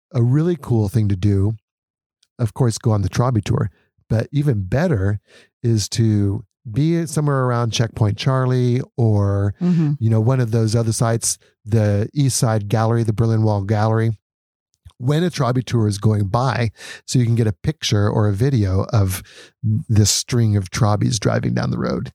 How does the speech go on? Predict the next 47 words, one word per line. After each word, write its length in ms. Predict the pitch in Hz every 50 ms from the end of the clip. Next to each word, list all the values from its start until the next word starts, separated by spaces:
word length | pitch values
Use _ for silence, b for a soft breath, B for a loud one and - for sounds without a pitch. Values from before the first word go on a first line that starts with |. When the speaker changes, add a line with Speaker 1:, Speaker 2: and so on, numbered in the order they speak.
| _ _
Speaker 1:
'cause 140 | 120 110 117
it's 140 | 131 - -
so 240 | - - - 127 95
cool. 400 | - - - - 80 - - _ _ _ _ _ _ _ _ _ _ _ _ _ _ _ _ _ _ _ _ _ _ _ _ B B B B B _ -
Speaker 2:
Um, 220 | 175 190 185 180 -
anyway, 440 | 226 220 202 170 156 139 131 143 - _ _ _
that 120 | - 180
was 140 | 185 175 -
a 60 | 196
lot 200 | 185 180 175 165
of 80 | 170 170
fun, 380 | - 170 156 147 143 143 139 - -
and 380 | 160 160 160 156 160 165 - b b b b b b b b b b _ _ _ _ _
it 120 | - 220
was 180 | 240 240 247 214
important 420 | 220 196 - 311 269 240 202 196
to 100 | 190 180
us. 240 | 170 170 180 - -
We 140 | 202 214 214
knew 140 | 208 202 190
what 120 | 185 165
they 100 | 175 170
were 220 | 170 175 165 160
from 200 | - - 165 143 147
way 140 | 151 156 151
back 300 | 147 147 143 151 - -
when, 240 | 139 131 131 127
and 160 | 117 98 127 139
that 120 | 131 -
was 140 | - 151 143
a 60 | 147
lot 180 | 139 131 127 117
of 80 | 131 -
fun. 300 | - 120 87 92 156 - B B B B B B B B _ -
Um, 300 | 156 139 123 120 131 - -
and 140 | 147 151 160
we 100 | 160 156
had 160 | 151 143 143
been 160 | 143 139 143
dying 300 | 143 131 131 135 123 127
to 120 | 139 - -
do 140 | 135 123 90
it, 120 | - -
so 120 | - -
we 100 | 156 156 151
were 80 | 123
excited. 440 | - - - - 127 113 87 87 -